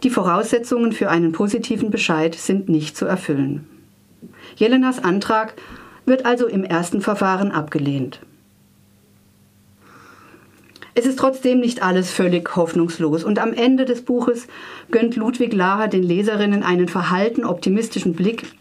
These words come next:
in die Zukunft. Das liegt allerdings nicht an der Politik, sondern eher an einzelnen engagierten Menschen, die sich mit der Unmenschlichkeit des Systems nicht abfinden wollen. Es kommt zum Beispiel eine pensionierte Lehrerin zu Wort,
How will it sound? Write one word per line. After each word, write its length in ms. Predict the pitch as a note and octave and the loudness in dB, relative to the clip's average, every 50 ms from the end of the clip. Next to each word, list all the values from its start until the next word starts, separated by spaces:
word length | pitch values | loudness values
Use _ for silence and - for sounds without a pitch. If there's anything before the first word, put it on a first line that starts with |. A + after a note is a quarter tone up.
| _ - | _ -2
in 100 | A3 G#3+ | 0 0
die 140 | A3+ B3+ | 2 0
Zukunft. 580 | A#3+ - A3+ F3 - E3 D3 C3+ C3+ - - - _ _ _ - - - - - - - - - - - _ _ _ - - | 0 -2 -4 -4 -2 -2 -2 -2 -4 -8 -16 -20 _ _ _ -20 -20 -20 -20 -20 -20 -20 -20 -20 -20 -20 _ _ _ -6 -4
Das 120 | G3+ G3+ | -4 0
liegt 220 | - B3+ B3 - - | 0 -2 -2 0 0
allerdings 360 | G3+ G3+ G3 G#3 G3+ - - | 0 0 2 0 0 0 2
nicht 280 | A#3 B3+ B3 - - | 0 0 0 0 -2
an 80 | - F#3+ | -2 0
der 80 | F#3 F3+ | 0 0
Politik, 580 | - F#3 E3+ F3 E3+ E3+ - C4 C#4 - - - - - - - - - - - | 0 0 0 0 -2 0 0 -2 -2 -2 -8 -14 -20 -20 -20 -20 -20 -20 -20 -10
sondern 320 | - - A#3 A3 G#3+ G#3 | -4 -2 0 0 0 0
eher 320 | - G3+ G3 G#3 A3 A3 G#3 | 0 2 2 2 2 2 2
an 160 | F#3+ F#3 G3 | 2 0 0
einzelnen 580 | - F3 E3+ E3+ F#3+ F#3+ - A#3 G#3+ G#3+ G#3+ G#3 | 0 0 2 2 2 2 0 0 0 2 0 0
engagierten 680 | G3 F#3+ F#3 F#3 F3+ F3+ F#3 G3 A3+ A3+ - G3 F#3 | 2 0 2 2 2 2 2 2 2 0 0 0 2
Menschen, 600 | F3 E3+ E3+ F#3+ G#3 - - C4+ B3+ B3+ A#3+ - - - - - - | 2 2 2 2 0 0 0 2 2 2 0 -4 -12 -18 -20 -14 -4
die 160 | - B3 A#3 | -2 0 0
sich 100 | A#3 A#3 | 2 2
mit 140 | A#3 G#3+ A3 | 2 2 2
der 120 | F#3+ F3+ | 0 2
Unmenschlichkeit 760 | G3+ G#3 G#3+ G#3+ G3+ G#3 - - G3+ - - G#3+ G3+ G3 - | 2 2 2 2 2 0 0 -2 -4 -2 0 0 0 0 0
des 120 | F#3+ - | -4 -4
Systems 500 | - F3+ - - - G3 G3 G#3 G3+ - | -4 -6 -6 -2 0 0 0 0 0 0
nicht 240 | B3 A3+ A3 - - | 0 -2 -2 -2 -2
abfinden 560 | F#3+ F3+ F3+ - - F#3+ E3+ D#3+ D#3+ E3+ D#3+ | -4 -4 -4 -4 -2 0 0 2 2 0 0
wollen. 420 | D#3+ D#3+ D3+ D3+ C#3+ C#3 C#3+ D3+ - _ - - - - - - - _ _ - - - - - - | 0 0 0 0 0 0 -2 -4 -10 _ -20 -20 -20 -20 -20 -20 -20 _ _ -20 -20 -20 -18 -18 -16
Es 100 | - - | -12 -4
kommt 200 | - A#3 A#3 A3+ | -2 0 0 0
zum 100 | - A#3 | 0 0
Beispiel 320 | G3+ G3+ G3 G3 - G#3 G3 | 0 0 0 0 -2 -2 -2
eine 200 | F3+ F#3+ F#3 F3+ | 0 0 0 0
pensionierte 600 | - G3 G3 G3 F3 F#3 F#3+ G3 G3+ G#3+ G#3+ G3 | 0 0 0 0 0 0 0 0 0 0 0 0
Lehrerin 540 | F3+ E3 E3 F#3+ A3 A#3 A#3 B3+ A#3+ A#3 A#3+ | 0 0 0 2 0 0 0 0 -2 -2 -2
zu 160 | B3+ G#3 G3 | -2 0 0
Wort, 280 | G3 G3 G3+ G3+ - | 0 0 0 0 -4